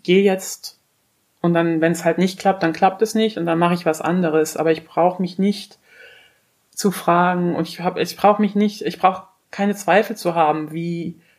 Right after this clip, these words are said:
es gewesen wäre, weil ich in dem Augenblick, wo ich das gemacht habe,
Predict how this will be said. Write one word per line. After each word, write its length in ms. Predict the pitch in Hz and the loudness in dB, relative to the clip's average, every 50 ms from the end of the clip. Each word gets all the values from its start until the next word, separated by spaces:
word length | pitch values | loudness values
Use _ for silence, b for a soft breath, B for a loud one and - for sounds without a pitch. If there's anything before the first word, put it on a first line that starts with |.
| b b - | b b -2
es 180 | 170 170 - | -2 -2 -2
gewesen 440 | - 175 156 170 175 170 170 170 151 | -4 -2 0 2 0 0 0 -4 -4
wäre, 480 | 143 151 160 165 160 160 151 151 151 147 | 0 2 2 2 2 2 2 2 2 2
weil 420 | 156 160 165 175 185 190 - - - | 2 2 4 2 2 0 -2 -4 -6
ich 180 | 175 175 - | -8 -8 -6
in 140 | - 160 170 | -4 -2 0
dem 160 | 175 196 196 | 0 0 2
Augenblick, 520 | 175 123 170 175 170 175 - 190 185 180 - - | 4 4 2 2 0 0 0 0 0 0 0 0
wo 100 | 156 151 | 2 2
ich 120 | 151 - | 2 0
das 200 | - 139 143 - | -4 -8 -6 -6
gemacht 460 | - 143 143 165 208 214 - - - | -8 -4 -2 0 0 -2 -2 -4 0
habe, 300 | 240 233 233 233 240 240 | 0 0 2 0 -4 -6